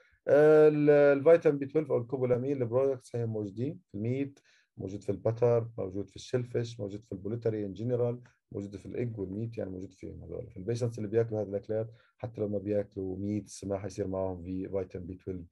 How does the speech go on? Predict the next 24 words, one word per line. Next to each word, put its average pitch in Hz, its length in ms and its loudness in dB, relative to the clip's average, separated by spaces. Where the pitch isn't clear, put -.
آه، 95 120 -6
ديفيشنسي. 95 580 -12
اما 143 160 2
بالنسبه 175 340 0
للفوليت 151 400 4
ديفيشنسي 120 720 -4
از 117 240 0
كومون 175 460 2
كثير 156 400 0
لانه 131 360 0
في 156 140 -8
اكثر 139 280 -2
انتر 135 300 0
اكشنز 127 360 -4
كثير 117 500 -2
موجوده 95 340 -6
معه، 92 260 -4
والميتابوليزم 113 580 -4
تاعته 107 340 -2
عالي 104 360 2
وكثير - 320 -6
ديزيز 107 380 -8
بتعمله 92 440 -2
حتى. - 320 -20